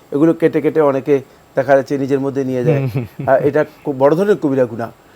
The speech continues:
Speaker 1: আর আল্লাহ রাসূল সাল্লাল্লাহু আলাইহি ওয়াসাল্লাম এর জন্য লানত বলেছেন। আহ, অন্য হাদিসের মধ্যে এসেছে রাসূলুল্লাহ সাল্লাল্লাহু আলাইহি ওয়াসাল্লাম যে, "লা'না রাসূলুল্লাহ সাল্লাল্লাহু আলাইহি ওয়াসাল্লাম আকিলাত রিবা ওয়া মুকিলাহু ওয়া কাতিবাহু ওয়া শাহিদাইহি।" এই হাদিস থেকে বোঝা যায় যে লানত করি আল্লাহ তা-, আম, মানে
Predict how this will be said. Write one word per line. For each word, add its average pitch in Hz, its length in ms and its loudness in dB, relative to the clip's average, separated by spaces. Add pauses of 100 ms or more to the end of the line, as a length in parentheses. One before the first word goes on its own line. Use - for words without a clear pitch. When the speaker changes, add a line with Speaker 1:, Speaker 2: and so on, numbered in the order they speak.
(200)
Speaker 1:
আর 135 200 6
আল্লাহ 127 500 -2
রাসূল 143 260 0
সাল্লাল্লাহু 156 460 0
আলাইহি 156 140 -2
ওয়াসাল্লাম 143 260 -2
এর 139 60 0
জন্য 131 80 2
লানত 180 240 6 (120)
বলেছেন। 113 300 -6 (540)
আহ, 135 260 4
অন্য 147 220 4
হাদিসের 143 280 -2
মধ্যে 143 200 2
এসেছে 135 220 -2
রাসূলুল্লাহ 139 360 0
সাল্লাল্লাহু 135 420 -4
আলাইহি 139 100 -2
ওয়াসাল্লাম 131 360 -6
যে, 127 60 -10
"লা'না 139 220 2
রাসূলুল্লাহ 139 340 2
সাল্লাল্লাহু 127 400 -10
আলাইহি 156 240 0
ওয়াসাল্লাম 143 160 -2
আকিলাত 127 120 -2
রিবা 135 180 0
ওয়া 127 160 2
মুকিলাহু 135 460 -2
ওয়া 135 100 -2
কাতিবাহু 135 460 -2
ওয়া 131 100 -4
শাহিদাইহি।" 135 460 0
এই - 420 -12
হাদিস 185 200 -2
থেকে 147 160 -4
বোঝা 139 220 0
যায় 131 160 0
যে 123 200 -6 (340)
লানত 156 320 2
করি 135 200 2
আল্লাহ 127 180 2
তা-, 131 240 4
আম, 131 460 4
মানে 135 280 -2